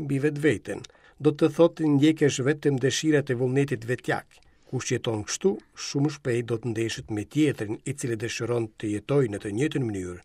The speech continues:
Pasoja e natyrshme e këtij konceptimi egoistik të lirisë është dhuna, shkatrimi e anasjellët i lirisë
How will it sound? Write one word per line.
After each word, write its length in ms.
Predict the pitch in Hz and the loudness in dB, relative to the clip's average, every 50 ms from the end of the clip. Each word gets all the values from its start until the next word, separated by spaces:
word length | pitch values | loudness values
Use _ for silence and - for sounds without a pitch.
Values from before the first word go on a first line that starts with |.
| _ _ _ _ _ | _ _ _ _ _
Pasoja 560 | - 135 131 - - 190 190 185 170 156 139 | -4 -2 -2 0 2 4 6 6 8 6 6
e 80 | 127 127 | 6 4
natyrshme 540 | 131 123 - 156 160 147 143 - 123 120 110 | 2 2 4 4 4 4 4 2 -4 -4 -6
e 20 | |
këtij 280 | _ - - 147 135 113 | _ -2 0 0 0 0
konceptimi 1160 | - - 120 120 120 120 - - - 127 - - _ _ - - 165 151 135 110 107 107 117 - | -2 -4 -4 -2 -4 -4 -6 -6 -6 -6 -6 -8 _ _ -6 -2 -2 -2 0 -2 -4 -6 -6 -2
egoistik 720 | - 151 147 143 135 135 127 120 120 - - - 160 151 151 | 0 2 2 2 2 0 0 0 -2 -4 0 0 0 0 0
të 160 | - 110 107 | -4 -8 -6
lirisë 460 | 110 117 117 139 151 143 - 117 110 104 | -4 -2 -2 -2 -2 -4 -4 -6 -6 -6
është 280 | - - - 110 104 98 | -8 -10 -12 -12 -8 -6
dhuna, 400 | 113 123 131 143 147 147 151 151 - - | -4 -2 -2 0 -2 -2 -4 -6 -8 -14
shkatrimi 640 | - - - - 123 - - 123 135 139 127 127 | -16 -10 -6 -6 -6 -4 -4 -4 -4 -4 -2 -2
e 80 | 120 117 | -2 -4
anasjellët 480 | 113 113 - - - 139 139 131 131 - | -4 -6 -6 -4 -2 -2 -2 -2 -2 -4
i 120 | 110 107 | -6 -4
lirisë 460 | 107 104 110 139 160 156 147 - - | -4 -4 -2 -4 -4 -4 -6 -8 -12